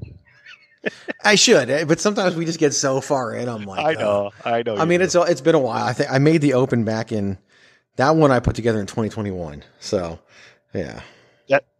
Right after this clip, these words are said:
Speaker 1: that's funny. We're still going on December twenty-one right here. D W I Open D E C two one. That's, that's the file
Speaker 2: Yep.
Speaker 1: right there.
Speaker 2: Ten twenty-six twenty-one is mine. <laughs>
Speaker 1: And that's a Dan thing. So I, I'm like, whatever. Yeah, we can keep using it.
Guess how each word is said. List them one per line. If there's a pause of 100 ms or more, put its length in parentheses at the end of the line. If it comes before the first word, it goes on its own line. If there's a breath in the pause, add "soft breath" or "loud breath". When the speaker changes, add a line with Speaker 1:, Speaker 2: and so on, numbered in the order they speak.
(120)
Speaker 1:
that's
funny.
We're
still
going
on
December
twenty-one
right
here.
D
W
I
Open (320)
D
E
C
two
one.
That's,
that's
the
file
Speaker 2:
Yep.
Speaker 1:
right
there. (160)
Speaker 2:
Ten
twenty-six
twenty-one
is
mine.
<laughs> (1900 loud breath)
Speaker 1:
And
that's
a
Dan
thing.
So
I,
I'm
like,
whatever.
Yeah,
we
can
keep
using
it.